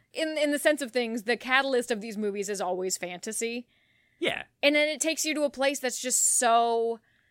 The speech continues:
Speaker 1: fucking f-, like, a fun, to s-, to, to use Final Destination three,
Speaker 2: <laughs>
Speaker 1: uh, is just a fucking roller coaster.
Speaker 2: Did, did you know that the guy, James Wong, who directed this, also directed Final Destination three?
Speaker 1: 'Cause Final Destination three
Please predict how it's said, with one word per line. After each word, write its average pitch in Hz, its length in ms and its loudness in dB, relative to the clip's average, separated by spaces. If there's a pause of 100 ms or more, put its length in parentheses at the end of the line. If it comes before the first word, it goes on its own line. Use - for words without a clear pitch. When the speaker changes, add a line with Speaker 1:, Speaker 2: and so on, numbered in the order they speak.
(540)
Speaker 1:
fucking 233 340 -4
f-, - 160 -16 (140)
like, 233 140 0
a 220 40 -10
fun, 233 500 0 (200)
to 277 100 0
s-, - 140 2 (140)
to, 285 180 2
to 285 140 -2
use 247 280 -2
Final 220 240 2
Destination 202 500 -4
three, 254 400 0 (140)
Speaker 2:
<laughs> 190 160 -4
Speaker 1:
uh, 214 320 4
is 226 320 0
just 254 240 -6
a 254 60 -2
fucking 285 280 -2
roller 311 280 4
coaster. - 500 -10 (100)
Speaker 2:
Did, 151 220 0
did 151 160 0
you 175 80 2
know 143 180 2
that 151 140 -4
the 135 60 -4
guy, 127 200 -4
James 139 400 -2
Wong, 123 320 0
who 151 80 0
directed 123 420 -2
this, 165 180 0
also 143 340 0
directed 147 400 -2
Final 156 240 0
Destination 156 480 -2
three? 160 220 -4
Speaker 1:
'Cause 403 120 2
Final 370 280 0
Destination 349 580 0
three 349 220 0